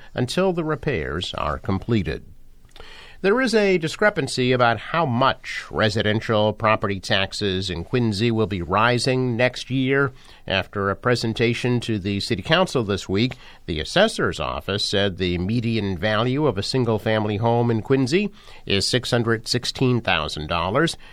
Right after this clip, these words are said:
which would mean the average annual tax bill would rise by five hundred thirty-one dollars. The municipal finance director says the median residential property value is five hundred seventy-six thousand dollars,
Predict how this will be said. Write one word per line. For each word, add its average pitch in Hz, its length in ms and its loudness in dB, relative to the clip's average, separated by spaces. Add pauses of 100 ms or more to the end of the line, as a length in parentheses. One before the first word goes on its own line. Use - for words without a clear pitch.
(160)
which 247 200 0
would 202 160 2
mean 156 220 2
the 123 160 0
average 120 720 0
annual 110 400 0
tax - 400 -4
bill 117 480 2
would 110 180 0
rise 107 540 2 (260)
by 92 220 2
five 113 380 2
hundred 107 360 -2
thirty-one 104 580 0
dollars. 123 580 0 (360)
The 117 100 0
municipal 120 580 2
finance 185 560 2
director 92 540 -2
says 90 320 -2
the 95 80 -2
median 104 640 0
residential 101 580 0
property 82 500 0
value 82 520 -2 (240)
is - 160 -8
five 92 320 0
hundred 92 360 -4
seventy-six - 760 -2
thousand 78 440 -2
dollars, 76 460 0